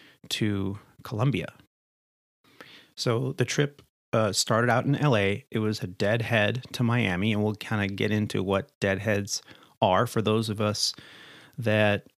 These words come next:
uh, are in the industry, we all understand what deadheads are, but, you know, for all my listeners there that may not be, uh, aviators in the, uh, the one twenty-one world, we'll kinda dive into what a deadhead is and how, what it consists of.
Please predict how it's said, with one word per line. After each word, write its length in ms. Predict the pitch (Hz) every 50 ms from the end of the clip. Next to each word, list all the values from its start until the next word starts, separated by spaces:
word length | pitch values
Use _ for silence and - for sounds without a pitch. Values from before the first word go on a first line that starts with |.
| _ _
uh, 380 | - - 85 110 107 104 101 -
are 200 | - 120 117 117
in 140 | 117 120 117
the 120 | 113 120 147
industry, 360 | 165 156 123 - - 110 101
we 120 | 95 95
all 160 | 92 90 90
understand 400 | 90 87 85 - - - 87 87
what 140 | - - -
deadheads 400 | - 92 90 98 95 85 90 -
are, 260 | 127 120 123 120 120
but, 220 | 113 101 92 98 - - _ -
you 80 | - 90
know, 180 | 80 82 90
for 160 | - - 95
all 140 | 98 104 104
my 100 | 101 98
listeners 420 | 90 98 98 - - 104 95 92 -
there 280 | 101 92 92 95 92
that 280 | 92 90 92 - - - - - - - - _ _
may 160 | - 107 98 92
not 200 | 95 92 87 -
be, 380 | 104 92 95 95 92 92 92 - - _ _ _ _ _ _ -
uh, 260 | - 101 101 - - - 220 285 -
aviators 540 | 110 110 104 101 95 92 95 98 104 - 98
in 140 | 92 92
the, 240 | 92 92 95 92 90
uh, 160 | 90 90 98 120 120 - _ -
the 60 | 104
one 200 | 101 104 101 101
twenty-one 440 | - - 113 101 104 120 156 160 139
world, 300 | 104 107 107 107 107 - - - - - - - - -
we'll 100 | 147 131
kinda 280 | - 123 110 110 104 - - 147 127 113 - -
dive 300 | - 127 117 110 113 98
into 360 | 107 101 101 107 - 113 98 92 120 202
what 340 | 190 143 113 107 107 110 117
a 60 | 110
deadhead 440 | 101 95 107 98 98 101 101 101 98
is 280 | 101 101 104 98 -
and 140 | 95 85 98
how, 140 | 107 98 98
what 180 | - 110 107
it 80 | - -
consists 400 | - - 104 - 95 87 - -
of. 140 | - -